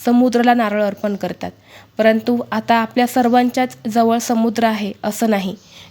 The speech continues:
ज्यांच्याजवळ असेल त्यांनी समुद्राला एक नारळ नक्की अर्पण करा, समुद्राची पूजा करा.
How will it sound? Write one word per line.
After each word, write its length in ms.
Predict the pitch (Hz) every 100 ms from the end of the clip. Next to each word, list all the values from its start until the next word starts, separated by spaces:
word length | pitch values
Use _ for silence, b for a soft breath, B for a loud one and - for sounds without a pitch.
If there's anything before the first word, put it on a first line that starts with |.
| 214
ज्यांच्याजवळ 640 | 226 220 233 240 240 240
असेल 260 | 240 240 202 208
त्यांनी 180 | 220
समुद्राला 420 | 220 226 220 214 220
एक 180 | 214 214
नारळ 260 | 220 202 214
नक्की 300 | 202 208 247
अर्पण 320 | 214 - 202
करा, 240 | 196 196
समुद्राची 500 | 214 220 208 202 208
पूजा 320 | 220 214 202 196
करा. 200 | 180